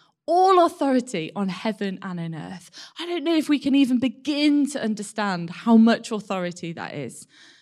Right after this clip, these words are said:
All of it has been given to him. Therefore, go.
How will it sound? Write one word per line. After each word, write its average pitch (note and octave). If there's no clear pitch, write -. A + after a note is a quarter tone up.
All E4+
of C4
it G3+
has F#3
been F#3
given F#3+
to G#3
him. F3+
Therefore, G#3
go. E3